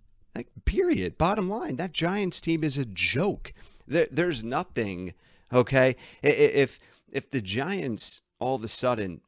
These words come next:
flipped a switch, light bulb went on, and they looked really good yesterday, we would talk about it. I would talk about it. It's not the case. This is all about the Eagles.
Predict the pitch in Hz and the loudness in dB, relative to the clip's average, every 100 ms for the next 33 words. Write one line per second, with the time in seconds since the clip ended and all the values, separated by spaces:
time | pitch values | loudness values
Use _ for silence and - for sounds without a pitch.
0 | - _ _ _ _ _ _ _ - - | -20 _ _ _ _ _ _ _ -18 -4
1 | 151 - 107 - 131 135 - 104 120 139 | -4 -2 -4 -4 2 4 6 6 4 2
2 | 123 120 98 117 98 120 127 101 95 92 | 2 2 2 -4 0 2 2 0 -4 -2
3 | 120 123 117 95 131 156 143 104 143 151 | 0 0 -2 -4 0 0 0 -4 -2 -2
4 | 107 - _ _ 113 127 113 - 107 92 | -2 -8 _ _ -4 -2 0 0 0 2
5 | 95 151 _ _ - _ - 185 233 - | 0 -2 _ _ -20 _ -10 -6 -6 -2
6 | 233 262 165 107 82 80 135 185 - 214 | -2 -2 -4 -4 -4 -2 -2 -2 -2 -4
7 | - 98 92 87 - _ _ - - 226 | -2 -2 0 -2 -8 _ _ -10 -4 -4
8 | - - 381 277 - - 151 160 180 131 | -4 -8 -6 -6 -6 -8 -4 -2 0 0
9 | 143 143 110 156 170 110 78 - | -2 -4 -4 -4 -2 -4 -4 -12